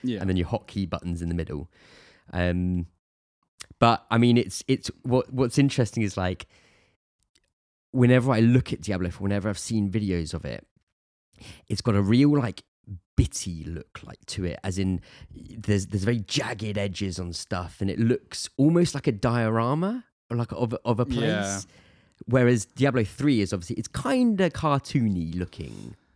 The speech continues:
Speaker 1: Yeah, it,
Speaker 2: In my
Speaker 1: it,
Speaker 2: head,
Speaker 1: it
Speaker 2: I, in my head, I go, "Oh, Diablo three looks like Diablo four," and then I played Diablo three, and I'm like, "No, no, no, all, all, all the, all the people on it are tiny little stick, stick people
Speaker 1: Well, well, I
Speaker 2: almost."
Speaker 1: think, I think as well where we played, we played a,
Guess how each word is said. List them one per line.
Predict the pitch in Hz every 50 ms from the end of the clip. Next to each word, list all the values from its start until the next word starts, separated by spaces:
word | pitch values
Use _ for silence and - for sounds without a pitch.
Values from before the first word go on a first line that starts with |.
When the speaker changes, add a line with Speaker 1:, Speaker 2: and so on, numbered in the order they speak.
| _ _ _ _ _ - -
Speaker 1:
Yeah, | 180 196 214 208 208 202 190 185 170 151
it, | 135 123 156 160
Speaker 2:
In | 160
my | 170 175 170
Speaker 1:
it, | 156
Speaker 2:
head, | 160 220 247 - 190
Speaker 1:
it |
Speaker 2:
I, | 170 156
in | 123 156 156
my | 160 160
head, | 151 190 214 185
I | 175 151
go, | 139 131 123 - -
"Oh, | - 208 151 107
Diablo | 95 123 147 151 143 151 135
three | - - 139 117
looks | 104 113 127 - - - 110
like | 101 95
Diablo | 117 107 92 104 101
four," | - - 117 85 80 - _ _ _ _ -
and | 113 110
then | 113 113
I | 110
played | - - 147 143 131
Diablo | 101 98 92 92 95 92
three, | - 110
and | 98 98
I'm | 98 95
like, | 95 92 - - - - -
"No, | 113 120 117 117
no, | 110 101
no, | 90 90 -
all, | - 131 135 127
all, | - 151 151 151 - -
all | - 147 151
the, | 147 147 139 131 - - -
all | 160 165
the | 156 147 151 143 131 - - _ _ _ _ _ _ _ _ -
people | - 170 165 156 - 117 95 95
on | 95 95
it | 92 -
are | - -
tiny | - - - 117 104 92 90 82 - 85 87 95 - - _ _ _ _
little | 104 - - 101 98
stick, | - - - 110 - - - -
stick | - - - 120 - - -
people | - 87 - - 175 -
Speaker 1:
Well, | - 82
well, | - 180
I |
Speaker 2:
almost." | 185 180 -
Speaker 1:
think, | 262 254 - 165
I | 175
think | - 233 220 190
as | 175 175
well | 175 143 120
where | 117 135 143 143 147
we | 156 160 156
played, | - - 147 135 120 117 110 104 - -
we | 120 127 135
played | - - 135 120 110 104
a, | 101 98 104